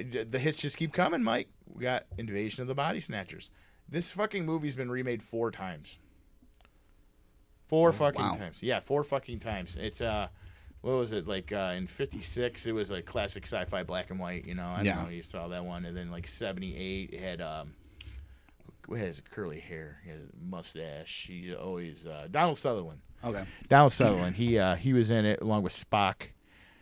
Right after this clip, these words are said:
Speaker 1: and a
Speaker 2: Oh.
Speaker 1: couple other people. Yeah. And then, and then in, uh, nineteen ninety-three, um, there was, starring Megan Tilly, there was a version of that. And then less than,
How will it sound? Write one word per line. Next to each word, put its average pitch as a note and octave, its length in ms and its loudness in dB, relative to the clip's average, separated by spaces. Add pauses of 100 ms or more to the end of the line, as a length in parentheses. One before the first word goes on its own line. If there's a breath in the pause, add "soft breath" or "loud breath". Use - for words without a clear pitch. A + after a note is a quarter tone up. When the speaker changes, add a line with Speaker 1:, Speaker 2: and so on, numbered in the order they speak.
(240 soft breath)
Speaker 1:
and G2 280 6
a F#2 40 4
Speaker 2:
Oh. - 20 2
Speaker 1:
couple B2+ 260 6
other B2 200 10
people. A#2+ 500 6
Yeah. G#2 280 8
And G2 180 4
then, F#2+ 260 4
and F#2+ 140 2
then G2+ 160 4
in, F2+ 240 4
uh, F2 180 2
nineteen F#2+ 420 2
ninety-three, A#2 880 6
um, F#2 520 4 (1500 soft breath)
there G#2 140 4
was, F#2 240 4 (320)
starring G#2 420 6
Megan G2 300 4
Tilly, G2 540 4
there G2 240 2
was F2+ 160 2
a F2 60 2
version F#2 420 2
of F#2 140 0
that. E2+ 340 0
And F2+ 100 -2
then E2+ 280 0 (880)
less G2 440 2
than, F2+ 580 2